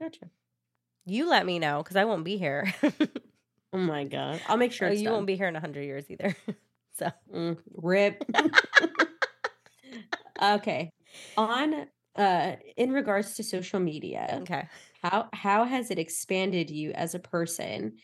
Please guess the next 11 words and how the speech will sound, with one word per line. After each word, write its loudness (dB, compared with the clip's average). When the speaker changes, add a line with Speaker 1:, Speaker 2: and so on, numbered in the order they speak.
Speaker 1:
and 4
how 4
do -2
you -4
think -2
it -2
has -2
impacted -2
you -8
negatively? -6
Speaker 2:
Um, 0